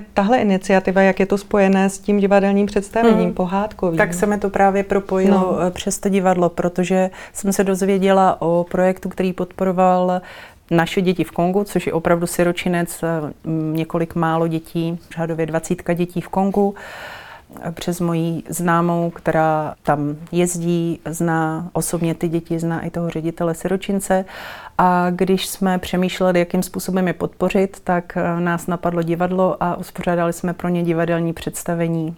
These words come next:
Speaker 2: afrických pohádek Malý člověk jménem Ngali.
Speaker 1: Tak a je to navštěvované představení?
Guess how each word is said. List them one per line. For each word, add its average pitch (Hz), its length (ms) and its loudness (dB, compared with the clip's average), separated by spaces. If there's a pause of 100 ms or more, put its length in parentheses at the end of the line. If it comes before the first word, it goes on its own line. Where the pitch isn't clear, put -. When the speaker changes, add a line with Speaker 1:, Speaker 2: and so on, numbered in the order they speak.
(140)
Speaker 2:
afrických 175 500 -2
pohádek 175 640 0
Malý 175 260 0
člověk 170 500 -2
jménem 165 400 -2
Ngali. 156 400 -2 (220)
Speaker 1:
Tak 175 240 -2
a 185 40 4
je 175 120 6
to 185 420 6 (140)
navštěvované 202 880 4
představení? 185 760 2